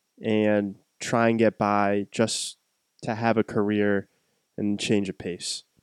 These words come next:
People do it. I see it all the time as a nursing student, and I even look at certain people and I wonder if they're even gonna take the N clex. You'll see students in your class just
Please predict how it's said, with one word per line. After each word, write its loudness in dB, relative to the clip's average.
People 4
do 12
it. 6
I -8
see 2
it 4
all 8
the 4
time 0
as 6
a 6
nursing 6
student, 4
and 2
I 6
even 6
look 8
at 4
certain 2
people 2
and -2
I 4
wonder 6
if 2
they're 2
even 4
gonna 2
take -4
the -4
N -10
clex. -12
You'll 6
see 2
students 10
in 6
your 8
class 0
just 6